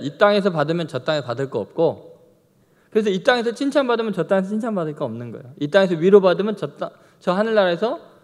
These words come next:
위로받을 것이 없는 거예요. 그러니까 보상의 원칙은 뭐냐? 이 땅에서 잘 될래? 저 땅, 저 하늘나라에서 잘 될래? 둘 중에 하나예요.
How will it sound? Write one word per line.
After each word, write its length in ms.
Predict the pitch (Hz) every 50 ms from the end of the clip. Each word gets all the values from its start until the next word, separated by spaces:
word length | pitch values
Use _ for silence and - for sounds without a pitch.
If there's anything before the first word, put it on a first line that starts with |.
| _ _ -
위로받을 460 | 165 170 190 202 - 147 135 143 147
것이 180 | - 151 143 170
없는 280 | 143 110 104 110 107 98
거예요. 160 | - - 117
그러니까 480 | - 170 185 - 202 185 151 - -
보상의 340 | - 160 160 160 202 208 196
원칙은 380 | 151 131 135 139 - 202 196 165
뭐냐? 400 | 131 120 139 180 185 139 104 - - - - _ _ _ _ _ _ -
이 140 | 135 131 -
땅에서 480 | 185 170 165 160 156 147 156 139 131
잘 560 | - - 123 123 120 117 113 110 110 110 107 104
될래? 380 | 117 113 107 110 117 135 165 165
저 180 | - 143 131
땅, 180 | - 156 139 - - -
저 180 | - - 147 147
하늘나라에서 560 | 143 160 190 208 196 180 165 147 135 127 123
잘 140 | 113 110 98
될래? 320 | 104 101 90 92 95 98 - _ _ _ _ _ _ _ _ _ _ _ _ _ _ _ _ _ _ _ _ _ _ _ _ _
둘 120 | - 175
중에 160 | 170 - 220 214
하나예요. 360 | 220 233 226 208 139 120